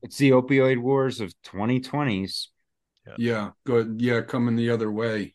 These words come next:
Speaker 3: Yeah, because, I mean, I, what is it? Greg Carlwood had this guy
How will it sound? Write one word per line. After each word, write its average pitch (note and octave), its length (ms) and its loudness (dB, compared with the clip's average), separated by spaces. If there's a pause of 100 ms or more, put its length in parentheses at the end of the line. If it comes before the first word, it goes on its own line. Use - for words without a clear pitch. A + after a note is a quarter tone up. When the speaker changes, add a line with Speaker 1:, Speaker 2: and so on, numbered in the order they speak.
Speaker 3:
Yeah, C#3+ 220 4
because, D3 420 2
I D3+ 80 6
mean, D3+ 240 4
I, D3+ 160 4 (1300)
what B2+ 180 -2
is A#2 120 -4
it? A2 100 -4
Greg A#2+ 200 2
Carlwood A#2 460 2
had A2 280 -4
this G#2+ 180 -8
guy G#2+ 400 -2